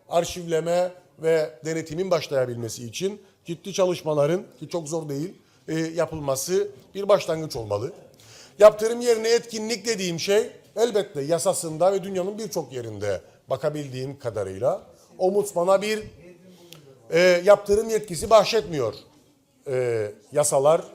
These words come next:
ya da ilkeler. Ama bunlar hep çağdaş demokrasilerde tartışılıyor.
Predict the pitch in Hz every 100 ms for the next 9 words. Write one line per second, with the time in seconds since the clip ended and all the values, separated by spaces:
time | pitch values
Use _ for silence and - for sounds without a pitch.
0 | 175 143 160 190 196 - 180 180 - 147
1 | 127 - - _ _ _ _ _ - 185
2 | 185 185 220 240 240 226 233 240 - 214
3 | 170 170 139 131 113 110 101 - _ _
4 | 117 110 - 92 87